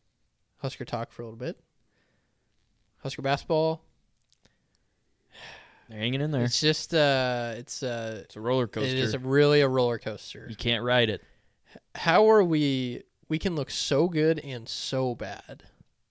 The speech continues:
Speaker 1: in,
Speaker 2: Yeah.
Speaker 1: in just a couple days.
Speaker 2: Yeah, I don't know. Hoiberg doesn't really even know. Like, he was on the radio yesterday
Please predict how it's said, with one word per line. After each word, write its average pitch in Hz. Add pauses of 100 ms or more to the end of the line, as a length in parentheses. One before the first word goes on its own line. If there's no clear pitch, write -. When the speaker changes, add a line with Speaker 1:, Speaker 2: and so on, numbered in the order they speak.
(840)
Speaker 1:
in, 127
Speaker 2:
Yeah. 98
Speaker 1:
in 139
just 127 (400)
a 139
couple 139
days. 113 (1300)
Speaker 2:
Yeah, 113 (100)
I 117
don't 110
know. 107 (460)
Hoiberg 110
doesn't 104
really 101
even 104
know. 104 (880)
Like, -
he 92
was 90
on 95
the 92
radio 101
yesterday 101